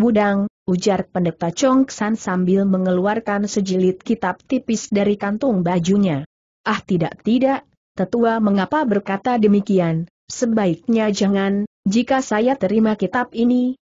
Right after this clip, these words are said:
kesannya saya menerimanya." "Dengan satu pamrih di hati," ujar Wong Sulin dengan tulus, berusaha menolak pemberian Pendeta Chong San.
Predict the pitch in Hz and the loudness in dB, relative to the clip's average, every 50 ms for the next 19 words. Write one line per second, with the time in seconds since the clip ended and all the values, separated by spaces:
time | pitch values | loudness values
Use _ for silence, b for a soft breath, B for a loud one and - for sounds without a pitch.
0 | _ _ - 254 240 - 233 220 226 226 226 233 240 240 254 247 - 202 196 202 | _ _ -4 -4 -2 0 0 2 2 4 4 4 2 0 -2 -2 -2 -2 0 2
1 | 208 202 185 165 160 160 170 196 196 196 185 180 185 190 202 202 180 156 143 156 | 2 2 2 0 0 2 2 2 2 2 2 2 2 2 2 2 0 0 -2 -6
2 | - _ _ _ _ _ _ - 226 233 240 254 269 294 302 285 - 214 196 196 | -10 _ _ _ _ _ _ 0 2 2 2 2 2 2 0 0 -2 -4 -4 -2
3 | - 190 185 185 - 190 196 214 214 214 220 208 277 262 220 226 220 208 196 185 | -2 -2 -4 -2 -2 -2 0 0 0 0 0 -2 0 0 0 0 0 0 -2 -4
4 | - - - 208 208 214 - _ _ _ 214 202 185 220 226 240 247 233 220 208 | -4 -4 -4 -2 -2 -2 -4 _ _ _ -2 0 2 2 2 2 2 2 2 2
5 | 214 202 202 - - 208 202 214 226 226 233 220 208 202 185 170 165 165 214 208 | 2 0 0 -2 -2 0 0 2 4 4 4 4 4 2 2 0 0 0 0 2
6 | 208 208 208 208 - - - - _ _ _ - 202 220 233 226 214 - 220 208 | 2 2 2 0 -4 -10 -16 -20 _ _ _ 0 0 2 2 0 0 -2 -4 -2
7 | 208 233 233 233 233 233 226 226 214 214 233 262 269 - - 233 220 208 196 190 | -2 0 0 2 2 2 2 2 2 2 0 -2 -2 -4 -4 -2 0 0 2 2
8 | 196 208 214 208 208 214 - 180 175 165 - - 185 170 - - 214 214 220 214 | 2 0 2 0 0 -2 -2 -2 -2 -2 -2 -2 -4 -2 0 0 0 0 -2 -4
9 | - - 180 156 143 139 | -4 -4 -2 -2 -2 -2